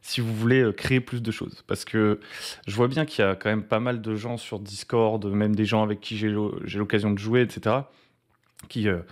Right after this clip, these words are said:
qui ont des, des envies de faire des parties de jeux de rôle, de créer des univers, de plein, plein de choses, et cetera, et ils butent un petit peu sur, euh, sur des obstacles. Euh, ils doutent, euh, je sais pas quoi, ils, ils bloquent, euh, et,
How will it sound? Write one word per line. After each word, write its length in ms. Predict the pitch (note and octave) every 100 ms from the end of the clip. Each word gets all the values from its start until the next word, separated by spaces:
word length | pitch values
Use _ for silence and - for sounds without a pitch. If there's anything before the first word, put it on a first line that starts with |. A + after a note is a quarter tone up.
| _
qui 220 | - -
ont 100 | B2+
des, 460 | D#3 C3 A#2+ A2+ G#2
des 220 | G#2 G#2
envies 300 | A#2 A2 A2+
de 120 | A2 G#2
faire 320 | - G#2+ G#2
des 120 | G#2+
parties 260 | G#2+ - -
de 60 |
jeux 100 | A2
de 60 | G2
rôle, 120 | G#2+
de 80 | G#2
créer 280 | - - G#2+
des 200 | G#2+ G2+
univers, 400 | G#2 G2+ G#2+ G#2
de 240 | F#2+ F#2+
plein, 220 | F2+ A#2
plein 160 | G#2+ A2
de 40 |
choses, 160 | - A2
et 60 |
cetera, 360 | G2+ - A#2 C#3+
et 180 | - A2
ils 100 | G2+
butent 320 | G2+ B2 C3
un 100 | A2
petit 180 | G#2 -
peu 180 | B2+ B2
sur, 300 | - G#2+ F#2+
euh, 120 | F#2 - - _ - - - -
sur 140 | - B2
des 200 | B2+ C3
obstacles. 420 | A#2 G#2 - - _ -
Euh, 420 | F#2 F2 E2 - - - _ _ -
ils 100 | A#2+
doutent, 440 | A2+ G#2+ A2+ -
euh, 340 | G2+ F#2 F#2 F2+
je 100 | F#2
sais 140 | -
pas 120 | -
quoi, 260 | E2+ - G#2
ils, 180 | G2+ G#2 - - -
ils 100 | G#2+
bloquent, 500 | A2 G#2 G#2+ - -
euh, 240 | F#2 F#2+ -
et, 320 | F#2 F#2+